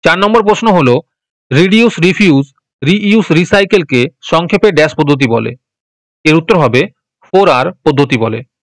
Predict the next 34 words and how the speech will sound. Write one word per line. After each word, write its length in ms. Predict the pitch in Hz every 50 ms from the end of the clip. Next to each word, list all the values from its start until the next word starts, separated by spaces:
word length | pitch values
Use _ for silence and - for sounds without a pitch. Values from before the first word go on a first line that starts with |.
| _ _ _ _ _ _ _ _ _ _ _ _ _ _ _ _ _ -
এরপরে 360 | 170 202 214 - 233 226 220 208
আছে 260 | 170 - - - 123 139 - - _ _
সংক্ষিপ্ত 440 | - - 165 165 - - 190 - -
উত্তর 260 | 202 156 - 151 127 113
দাও। 200 | 117 113 110 - - _ _ _ _ _ _ _ _ _ _ _ _ _ _ _ -
এক 140 | 156 165 165 -
নম্বর 200 | 226 226 233 220
প্রশ্ন 240 | 214 220 196 - 233 202 175
হলো, 180 | 151 123 117 123 147 - _ _ _ _ _ _ -
তিমির 240 | 185 196 226 226 220
গায়ে 200 | 208 214 220 214
কোন 240 | - - 190 202 202
অংশে 320 | 202 180 143 - - 127 131 - - _ _ -
লোম 200 | 135 143 151 139 123
থাকে? 280 | 120 113 - - 117 123 - _ _ _ _ _ _ _ _ _ _ _ _ _
এর 80 | - 151
উত্তর 200 | 160 160 - 196 160 147
হবে 180 | 120 110 131 165 220 - _ _ _ -
নাকে। 360 | 131 139 139 - - 117 - - _ _ _ _ _ _ _ _ _ _ _ _ _ _ _ _ _ _ _ _ _ _ _ _ -
দুই 120 | 156 196
নম্বর 240 | 220 226 226 233 220
প্রশ্ন 240 | 208 226 - - 233 208 180
হলো, 180 | 147 123 117 120 160 - _ _ _ _ _ -
লাল 200 | 131 147 170 196 190
পিঁপড়েদের 400 | 220 214 196 214 214 196 220 220
আর 200 | - 147 156 180
এক 100 | 180 185
নাম 160 | 170 160 151 131
কি? 180 | - - 117 113 - _ _ _ _ _ _ _ _ _ _ _ _ -
এর 80 | 151 151
উত্তর 220 | 156 156 - 214 175
হবে 240 | 147 127 113 120 143 - - _ _ _ _ -
নালসো 340 | 139 131 143 160 151 - 185
পিঁপড়ে। 320 | 151 139 120 - 123 110